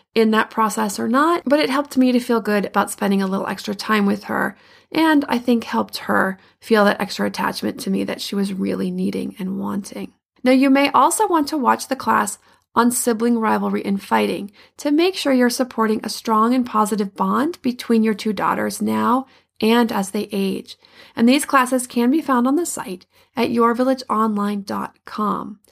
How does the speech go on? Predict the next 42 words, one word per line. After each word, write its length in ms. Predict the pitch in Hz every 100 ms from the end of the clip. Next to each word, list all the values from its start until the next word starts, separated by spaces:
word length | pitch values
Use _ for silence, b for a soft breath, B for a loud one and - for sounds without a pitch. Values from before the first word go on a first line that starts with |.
| b b -
Separation 640 | - 240 226 233 285 330
anxiety 580 | 302 285 247 220 233 302
can 180 | - 269
be 120 | 277
found 260 | 254 226
under 180 | 214 196
the 80 | 196
development 640 | 196 196 247 320 - 294 294
and 100 | 196
health 300 | - 269 -
tab, 400 | 262 240 233 226 _
and 120 | - 220
the 80 |
sibling 400 | 214 - 220 214
rivalry 460 | 214 208 190 190 185
class 540 | 190 - 349 262 247 - b b
can 140 | 247
be 120 | 240
found 360 | 247 233 214 220
under 240 | - 208 208
the 140 | 208
modern 500 | 196 196 190 196 190 _ _ _
parenting 540 | - 202 202 196 202 202
tab. 340 | - - 202 - _ _ _ _
For 160 | - 262
listening 580 | 339 453 370 214 226
to 120 | 240 233
today's 440 | 240 214 214 208
episode, 560 | - 196 190 - - - -
I 60 |
have 160 | 220 226
a 60 |
promo 360 | 240 240 247 349
code 240 | - 226
you 100 | 214
can 200 | 233 247
use, 360 | 226 - 185 - _ _ -
Y 480 | 214 214 220 247 277 196
D 260 | 214 196
T, 400 | 196 - - 190 -
for 320 | - 208 202
Your 480 | - 208 208 226 247